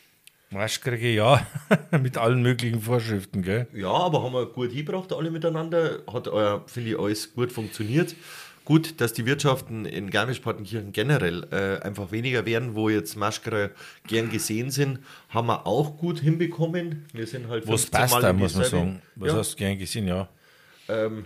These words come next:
Speaker 2: ja, wir sind halt fünfzehn Mal in dieselbe Wirtschaft, aber das ist ja auch egal.
Speaker 1: Letztes Jahr haben wir noch ganz schön Auflagen gehabt.
Speaker 2: Ja.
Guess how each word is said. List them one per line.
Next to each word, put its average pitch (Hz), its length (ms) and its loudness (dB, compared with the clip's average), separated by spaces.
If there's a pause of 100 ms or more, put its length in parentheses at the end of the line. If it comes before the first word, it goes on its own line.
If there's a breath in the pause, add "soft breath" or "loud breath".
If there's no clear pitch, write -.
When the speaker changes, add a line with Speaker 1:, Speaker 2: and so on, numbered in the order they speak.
(120)
Speaker 2:
ja, 117 240 6
wir 107 80 0
sind 117 160 -4
halt 107 120 -2
fünfzehn 123 300 -8
Mal 117 100 -4
in 110 60 -6
dieselbe 117 360 0
Wirtschaft, 151 400 -2
aber 107 160 -2
das 104 160 -6
ist 110 120 -8
ja 107 80 -2
auch 123 160 -2
egal. 143 240 -2
Speaker 1:
Letztes - 240 0
Jahr 110 100 4
haben 110 80 2
wir 110 40 2
noch 104 100 0
ganz 104 180 -2
schön 110 100 -4
Auflagen 120 460 -2
gehabt. 135 340 -4
Speaker 2:
Ja. 110 260 2